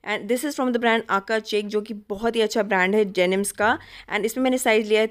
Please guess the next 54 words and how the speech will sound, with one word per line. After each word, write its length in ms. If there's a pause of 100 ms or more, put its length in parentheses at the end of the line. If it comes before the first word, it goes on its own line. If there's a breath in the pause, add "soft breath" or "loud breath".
(100)
थर्टी 460
and 240
I 160
think 120
इसका 220
जो 80
प्राइस 360
वो 120
एट 220
नाइंटी 260
नाइन 200
के 140
around 320
था। 160 (340 loud breath)
बेसिक 300
फाइव 260
पॉकेट 280
जीन्स 360
है 120
ये, 140
but 160
इसका 200
जो 220
कट 220
है 80
वो 140
बूट 280
कट 160
है, 80
जो 140
कि 100
आजकल 240
बहुत 360
ज़्यादा 200
फैशन 360
में 180
है। 100 (320 loud breath)
फैब्रिक 340
भी 100 (200)
बहुत 180
ही 60
अच्छा 280
है 120
इसका 300
and 120
ये 80
पहनने 340
पे 120
बहुत 360
ही 60
ज़्यादा 160 (140)
कंफर्टेबल 440
रहता 300
है। 180